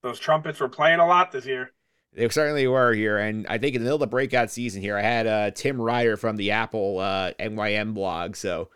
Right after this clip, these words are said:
Speaker 2: he came on here. He had some thoughts about Edwin Diaz. Let's hear what he had to say. It's in episode two eighty-two.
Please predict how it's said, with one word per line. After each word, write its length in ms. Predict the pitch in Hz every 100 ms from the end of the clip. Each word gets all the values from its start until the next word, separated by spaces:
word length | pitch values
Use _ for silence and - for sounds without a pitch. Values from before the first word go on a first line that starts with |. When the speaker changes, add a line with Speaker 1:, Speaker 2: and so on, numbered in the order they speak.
| _ _ _
Speaker 2:
he 140 | 143
came 220 | 143 147 131
on 160 | 123
here. 140 | 104 110
He 60 |
had 140 | 147 160
some 140 | 131
thoughts 280 | 135 131 -
about 160 | 110
Edwin 280 | - 101 101
Diaz. 320 | 104 95 95
Let's 80 | 110
hear 100 | 151
what 80 | 139
he 140 | 113
had 160 | 120 104
to 80 | 95
say. 80 | 101
It's 100 | 110
in 60 |
episode 400 | 110 - 120 107
two 180 | - 143
eighty-two. 420 | 127 104 - 90